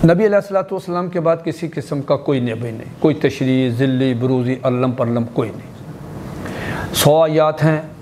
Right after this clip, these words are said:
दो सौ दस अहादीस। लेकिन एक बात आपने जहन में रखनी है, इस बात को कभी ज़िंदगी में नहीं भूलना कि नबी सल्लल्लाहु अलैहि वसल्लम के बाद किसी किस्म का कोई नया नबी नहीं।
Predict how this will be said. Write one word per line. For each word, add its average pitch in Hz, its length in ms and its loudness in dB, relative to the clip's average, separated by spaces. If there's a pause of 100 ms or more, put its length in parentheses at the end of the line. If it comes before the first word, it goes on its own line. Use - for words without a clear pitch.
दो 139 100 4
सौ 156 160 2
दस 131 220 2
अहादीस। 123 360 -6
लेकिन 233 360 0 (120)
एक 254 300 -2
बात 175 320 2
आपने 165 340 0
जहन 139 420 0
में 220 140 2
रखनी 139 360 0
है, 123 220 -6 (200)
इस - 320 0
बात 151 720 2
को 220 160 0 (160)
कभी 175 360 4
ज़िंदगी 220 560 2
में 220 140 2
नहीं 180 100 2
भूलना 120 440 -2 (520)
कि 208 100 6
नबी 170 380 4
सल्लल्लाहु 165 800 4
अलैहि 151 640 0
वसल्लम 139 500 -4
के 147 140 0
बाद 139 400 2
किसी 190 340 0
किस्म 143 420 -2
का 135 440 2 (340)
कोई 202 400 4
नया 160 460 2
नबी 143 380 -4
नहीं। 123 380 -8